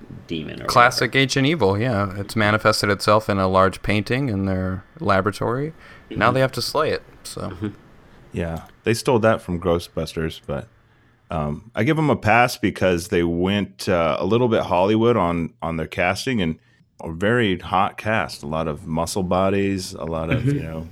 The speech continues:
Speaker 1: Yeah, the
Speaker 3: great
Speaker 1: wizards were s-,
Speaker 3: asses.
Speaker 1: wizards were strong in this film. They were
Speaker 3: Yeah.
Speaker 1: all big,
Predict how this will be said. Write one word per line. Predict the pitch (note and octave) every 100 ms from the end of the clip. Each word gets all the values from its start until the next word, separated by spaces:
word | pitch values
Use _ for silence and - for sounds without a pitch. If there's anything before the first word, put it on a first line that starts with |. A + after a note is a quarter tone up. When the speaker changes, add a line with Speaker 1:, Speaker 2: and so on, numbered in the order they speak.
| - - -
Speaker 1:
Yeah, | B2+
the |
Speaker 3:
great | F#2
Speaker 1:
wizards | F#2+ - -
were | C#3+
s-, | G#2
Speaker 3:
asses. | G2 F#2 - - - -
Speaker 1:
wizards | A2 A#2 E3+ D#3
were |
strong | B2+ - G2 F#2 C#3
in | F#2+
this | E2+ -
film. | E2+ D#2+ - - -
They | F#2+
were | G#2+
Speaker 3:
Yeah. | D2+
Speaker 1:
all |
big, | F2 G2+ E2+